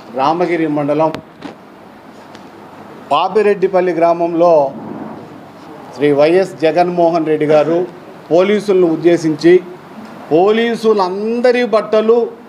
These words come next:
విప్పి నిలబడతానని" చెప్పినటువంటి వ్యాఖ్యలను ఆంధ్రప్రదేశ్ పోలీస్ అధికారుల సంఘం తీవ్రంగా తీసుకుంటుంది. ఈ వ్యాఖ్యలను తీవ్రంగా ఖండిస్తూ ఉన్నాం. ఇటువంటి వ్యాఖ్యలు ఒక మాజీ ముఖ్యమంత్రిగా ఉన్న మీరే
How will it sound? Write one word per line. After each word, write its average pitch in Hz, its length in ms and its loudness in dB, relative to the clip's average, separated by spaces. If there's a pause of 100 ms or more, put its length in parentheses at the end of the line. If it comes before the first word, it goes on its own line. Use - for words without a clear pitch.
(440)
విప్పి 175 360 2
నిలబడతానని" 196 840 0
చెప్పినటువంటి 160 580 -4
వ్యాఖ్యలను 156 840 2 (540)
ఆంధ్రప్రదేశ్ 185 560 0 (100)
పోలీస్ 175 320 0
అధికారుల 160 380 2
సంఘం 151 440 -2
తీవ్రంగా 180 480 2
తీసుకుంటుంది. 147 760 -6 (500)
ఈ 147 140 4
వ్యాఖ్యలను 180 840 0 (420)
తీవ్రంగా 180 440 4
ఖండిస్తూ 160 540 -2
ఉన్నాం. 135 360 -6 (1600)
ఇటువంటి 202 400 0
వ్యాఖ్యలు 196 680 0 (420)
ఒక 147 140 -2
మాజీ 180 420 0
ముఖ్యమంత్రిగా 190 760 0
ఉన్న 165 200 -2
మీరే 170 540 0